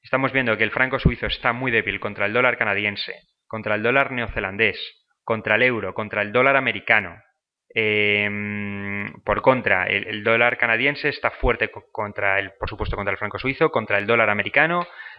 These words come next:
también está fuerte contra la libra esterlina, está fuerte contra el euro. Em, también tenemos cierta fortaleza del yen, sobre todo frente al franco suizo y frente al, frente al euro.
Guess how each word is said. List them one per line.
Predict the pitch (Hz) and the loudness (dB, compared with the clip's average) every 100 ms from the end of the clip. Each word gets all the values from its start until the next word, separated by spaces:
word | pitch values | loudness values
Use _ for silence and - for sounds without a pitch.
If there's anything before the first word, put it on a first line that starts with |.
| _ | _
también | 110 120 | 0 2
está | 117 113 | 0 -2
fuerte | - 113 110 | -2 -2 -2
contra | 110 104 104 | -4 -2 0
la | 104 | 0
libra | 113 104 | 0 -2
esterlina, | - 101 104 147 156 160 160 - - | -2 -2 2 4 6 6 2 -6 -12
está | 107 123 | -2 -2
fuerte | - 123 - 107 | 0 -2 -4 -6
contra | 104 101 | -6 2
el | 131 | 4
euro. | 170 170 175 175 - _ - | 6 6 4 2 -10 _ -2
Em, | 113 113 113 110 107 107 107 107 104 104 107 - _ - | 2 4 4 2 2 0 -4 -10 -10 -12 -14 -18 _ 0
también | 117 139 147 | 2 0 0
tenemos | 143 135 - | 0 -2 -2
cierta | 139 135 | 0 0
fortaleza | - 120 117 117 113 | 0 0 0 0 -2
del | 104 101 101 | -4 -2 4
yen, | 156 175 196 _ _ _ | 4 2 -6 _ _ _
sobre | - 113 | -8 -2
todo | 127 | 0
frente | 120 117 110 104 | 0 -4 0 0
al | |
franco | - - 127 113 | 2 0 0 -2
suizo | - 127 127 170 185 - - _ | -4 -4 0 0 -2 -8 -20 _
y | 131 117 | -10 -4
frente | 110 107 107 | -2 0 4
al, | 101 98 98 - | 4 2 -2 -8
frente | 104 98 | -8 -2
al | 107 | 2
euro. | 160 180 196 | 4 2 0